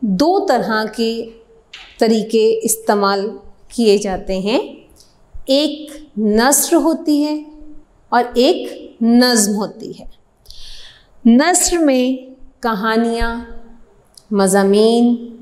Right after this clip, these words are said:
पैराग्राफ्स आ जाते हैं, जबकि नज़्म में शायर किसी ख्याल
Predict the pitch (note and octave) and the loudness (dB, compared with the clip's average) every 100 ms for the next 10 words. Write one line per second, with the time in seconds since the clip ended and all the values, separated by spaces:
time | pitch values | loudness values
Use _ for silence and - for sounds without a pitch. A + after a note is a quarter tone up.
0 | - - _ _ _ _ - _ G3+ F#3+ | -20 -20 _ _ _ _ -20 _ 0 2
1 | F#3+ F#3 G3+ G#3+ A#3+ - - - - - | 0 0 2 2 2 0 0 -2 -4 -10
2 | _ _ _ _ _ _ - F#3 F#3+ F#3 | _ _ _ _ _ _ 0 2 2 0
3 | F#3 G3+ G3 C4+ A#4 - - - - - | 0 0 2 2 0 -6 -16 -20 -20 -16
4 | - - _ - - - _ - G3 - | -16 -18 _ -10 -10 -10 _ -10 -4 2
5 | A3+ A3 - - A#3+ A#3+ A#3+ A3+ G3+ G#3 | 2 0 -4 -2 0 0 -2 -4 -2 0
6 | G#3 A#3 C4 G#3+ G3+ F3 - - - - | 2 4 4 4 0 -4 -8 -18 -20 -20
7 | - _ - _ _ - G3+ G3+ G#3 G#3 | -20 _ -20 _ _ -6 0 2 2 0
8 | G#3 - - - _ _ - - - - | -4 -12 -20 -20 _ _ -10 -2 2 4
9 | A#3 G#3+ G3+ E3+ G2+ - - - - - | 4 4 4 2 -2 -10 -14 -14 -16 -18
10 | - - - - - C4+ B3+ C4 C4 C4 | -12 -10 -12 -20 0 2 2 0 2 2
11 | C4 C4 - - - - - - A#3 G#3 | 0 -4 -12 -16 -20 -18 -16 -4 2 4
12 | G3+ G#3 A#3+ C#4 | 4 4 4 4